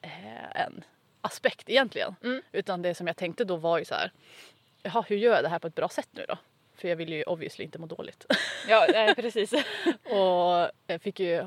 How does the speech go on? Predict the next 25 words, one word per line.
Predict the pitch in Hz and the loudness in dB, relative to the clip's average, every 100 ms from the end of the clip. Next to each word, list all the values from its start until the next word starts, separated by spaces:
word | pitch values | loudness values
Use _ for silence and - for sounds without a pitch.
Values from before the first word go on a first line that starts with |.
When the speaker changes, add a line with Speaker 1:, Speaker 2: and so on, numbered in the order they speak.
| - | -4
Speaker 1:
har | 185 | -4
ju | 175 | -4
som | 160 175 175 | -8 -12 -16
fått | - 185 | -16 -14
kämpa | - 180 175 196 | -6 -6 -2 0
en | 175 | 0
del | 175 170 175 | 0 -2 -2
de | 165 165 - - - - 196 _ _ _ _ | -6 -6 -16 -20 -20 -20 -20 _ _ _ _
s-, | 262 - | -10 -8
s-, | 269 - _ | -8 -10 _
åren | 220 220 196 185 | 2 4 2 -2
sedan | 196 | -2
dess | 190 202 - | 0 -2 -4
med | 165 | -4
att | 170 | -4
så | 160 | -4
här, | - 190 - - - _ _ _ _ | -4 -6 -12 -20 -20 _ _ _ _
ja, | 180 | -10
men | 165 | -10
slå | - 190 | -8 -4
hål | 175 165 | -4 -4
på | 160 | -8
diverse | 160 - 160 - 175 | -12 -8 -8 -6 -8
myter | 170 165 156 220 | -8 -10 -8 -8
som | - - | -6 -12